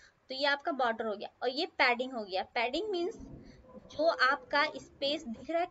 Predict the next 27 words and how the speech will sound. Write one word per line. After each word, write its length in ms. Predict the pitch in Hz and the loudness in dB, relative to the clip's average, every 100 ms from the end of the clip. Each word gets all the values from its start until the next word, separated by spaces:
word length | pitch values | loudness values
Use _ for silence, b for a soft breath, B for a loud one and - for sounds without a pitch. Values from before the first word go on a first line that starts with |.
| 269 | 0
content 640 | 254 262 302 349 440 - - _ - | 0 0 0 2 0 -10 -20 _ 0
और 140 | 277 302 | 0 2
container 520 | 285 285 285 277 302 | 0 2 0 2 0
के 160 | 311 285 | 0 -4
बीच 300 | 214 220 - | -4 -10 -12
में, 180 | 196 180 _ _ _ _ b b b b b - | -16 -18 _ _ _ _ b b b b b -8
ये 140 | 226 | -4
जो 120 | 294 359 | -2 0
container 500 | 330 294 285 294 330 | 0 2 2 2 0
है 60 | |
ना, 120 | 285 453 - | -2 -2 -4
inner 200 | 262 285 | -6 -4
container, 560 | 285 262 233 190 170 - _ - | -4 -4 -4 -4 -8 -10 _ -10
इसके 280 | 269 - - | -10 -10 -2
container 480 | 302 294 285 302 | 0 2 2 2
के 120 | 330 285 | -2 -4
बीच 240 | 285 285 | -4 -2
में 120 | 302 | -2
जो 160 | 302 311 415 - _ _ - | 0 -2 -2 -8 _ _ -2
content 480 | 254 269 320 320 262 | 0 4 2 2 -2
है, 120 | - - | -8 -8
उसके 300 | 247 - 302 | -12 -6 -4
बीच 280 | 254 285 285 | -4 -4 -4
में 80 | 277 | -4
जो 140 | 226 226 | -4 -6
space 380 | - 226 214 | -4 -4 -4
है, 100 | - | -8